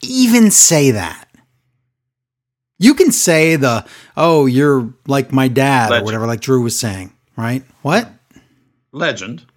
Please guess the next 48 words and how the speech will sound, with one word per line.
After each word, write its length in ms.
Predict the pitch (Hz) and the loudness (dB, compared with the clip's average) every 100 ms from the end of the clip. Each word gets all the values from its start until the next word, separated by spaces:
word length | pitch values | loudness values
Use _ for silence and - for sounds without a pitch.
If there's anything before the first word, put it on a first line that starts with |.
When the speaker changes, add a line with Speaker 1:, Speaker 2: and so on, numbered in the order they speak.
| _ | _
Speaker 2:
You 100 | 120 | -20
can 100 | 135 | -20
say 160 | 135 | -16
legend, 460 | 107 87 - 90 110 | -12 -12 -12 -14 -18
veteran. 520 | _ 92 85 90 90 - _ _ _ - | _ -10 -10 -14 -16 -20 _ _ _ -4
Speaker 1:
I 80 | 180 | 0
know, 200 | 208 156 | 2 2
but 160 | 123 | 0
I'm 140 | 143 160 | -2 -2
saying 320 | - 139 120 | 0 -2 -2
you 120 | 139 | -4
can 180 | 147 170 | -4 -4
say 220 | 156 165 | -2 -2
things 320 | 147 151 139 127 | -2 -2 -2 -2
like, 320 | 123 117 - - _ _ | -4 -6 -16 -20 _ _
"Drew 260 | - 135 131 | -2 -2 0
thinks, 520 | 135 127 127 - - | -2 -4 -6 -8 -6
you 80 | 117 | -6
know, 320 | 107 104 101 | -6 -8 -12
he's, 520 | - 123 113 - - | -14 -16 -14 -14 -6
like, 220 | 120 117 | -4 -4
fighting 240 | - 143 131 | -4 -4 -4
his 120 | 113 | -2
dad," 260 | 127 120 | 0 0
and 100 | 117 | 0
all 120 | 113 113 | -2 -6
that. 120 | 98 - _ | -10 -16 _
That's 280 | - 226 226 | -2 -2 -2
the 100 | 180 | -2
wrestler 340 | 151 156 - | 2 0 0
saying 200 | 135 127 | -2 -2
that. 100 | 110 104 | -2 -2
When 120 | 147 | -4
the 60 | |
commentator 680 | 139 - 185 226 226 185 151 | -2 -2 0 0 -2 -4 -4
starts 340 | 139 143 135 - | -6 -4 -6 -4
saying, 480 | 139 123 120 117 - _ _ _ _ _ 123 | -2 -2 -2 -4 -8 _ _ _ _ _ -6
and 140 | 127 | -4
the 100 | 127 | -4
backstage 640 | 110 127 147 - 170 143 | -4 -2 0 -2 -4 -2
announcers 680 | 139 135 135 135 123 - - | -2 0 -2 -4 -6 -6 -8
and, 260 | 120 120 110 | -8 -6 -6
and 220 | 117 117 | -4 -6
an 180 | 110 113 | -6 -6
interviewer 440 | 156 147 131 113 | -2 0 0 -4
starts 280 | - 127 123 | -6 -8 -6
saying 260 | 123 113 110 | -6 -4 -4
that, 180 | 104 | -6